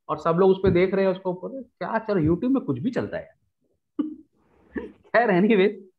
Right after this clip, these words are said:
चलो अच्छा ही होगा, I don't know, पता नहीं यार, नया एक्सपेरिमेंट है, इनोवेशन अच्छा है उसका।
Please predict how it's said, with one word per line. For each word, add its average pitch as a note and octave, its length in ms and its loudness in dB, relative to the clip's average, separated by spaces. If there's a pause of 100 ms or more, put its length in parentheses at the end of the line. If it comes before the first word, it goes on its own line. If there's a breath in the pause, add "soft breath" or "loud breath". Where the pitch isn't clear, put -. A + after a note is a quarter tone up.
(120)
चलो D#3+ 140 -2
अच्छा D#3 240 0
ही E3+ 60 2
होगा, C#3 220 2
I A#2+ 60 -2
don't C#3 140 -2
know, C#3 160 -4
पता D#3+ 140 -4
नहीं E3+ 120 -4
यार, B2+ 200 -2
नया C#3 240 -4
एक्सपेरिमेंट D#3 460 -8
है, C3+ 60 -4
इनोवेशन D3+ 380 -4
अच्छा F#3 220 -10
है - 60 -10
उसका। - 480 -20